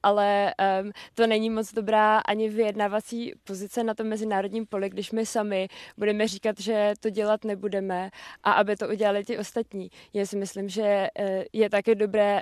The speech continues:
eh, se snažit jít příkladem a pokud se k tomu rovnou postavíme, takže to musí stejně vyřešit Čína a U S A, tak to rovnou, eh, už nemusíme tu změnu klimatu řešit vůbec a můžeme čekat, až se tady dostaneme do stavu, kdy už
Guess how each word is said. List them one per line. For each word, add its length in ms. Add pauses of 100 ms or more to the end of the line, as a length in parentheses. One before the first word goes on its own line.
eh, 240
se 180
snažit 340 (280)
jít 180
příkladem 580
a 120
pokud 260
se 100
k 80
tomu 200
rovnou 260
postavíme, 560
takže 320
to 100
musí 240
stejně 320
vyřešit 400
Čína 240
a 160
U 120
S 180
A, 140
tak 200
to 160
rovnou, 480 (400)
eh, 360
už 140
nemusíme 460
tu 200
změnu 300
klimatu 220 (100)
řešit 400
vůbec 420
a 160
můžeme 500
čekat, 340
až 100
se 100
tady 200
dostaneme 480
do 120
stavu, 280
kdy 180
už 200